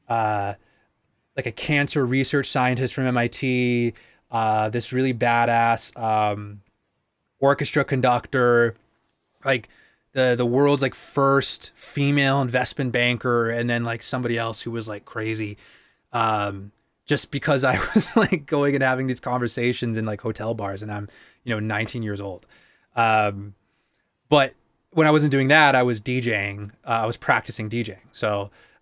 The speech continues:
uh, I did that for a year and, you know, figured out, okay, maybe I've been ignoring this music thing a bit too much. Um,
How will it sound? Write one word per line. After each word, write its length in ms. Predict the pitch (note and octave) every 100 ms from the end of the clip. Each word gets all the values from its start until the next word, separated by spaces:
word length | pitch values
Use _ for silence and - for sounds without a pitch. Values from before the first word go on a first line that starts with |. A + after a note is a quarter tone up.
| -
uh, 300 | G#2 G2+ G#2
I 120 | A#2+
did 140 | B2
that 160 | A#2 A2
for 140 | -
a 60 | A2
year 460 | G#2+ G#2+ A2 A2 G#2+
and, 320 | G#2 G#2 A2
you 100 | A2
know, 400 | G#2 G2+ G2+ G2+ _ _ _ _
figured 320 | - C3 A#2+ A#2+
out, 420 | A2+ A2+ A2+ A2+ B2+
okay, 440 | B2 A2 A2 G#2 - _ _ _
maybe 400 | B2+ A#2+ A#2+ A#2+
I've 180 | A2+ G#2+
been 120 | A2+
ignoring 500 | A2 A2 A2 A2 A2
this 160 | G#2 -
music 300 | A2 A2 A2
thing 180 | G#2+ G2+
a 20 |
bit 140 | G#2
too 140 | - G#2
much. 440 | G2 G2 - - _ _ _ _ -
Um, 520 | G#2 G2 F#2+ F#2 G2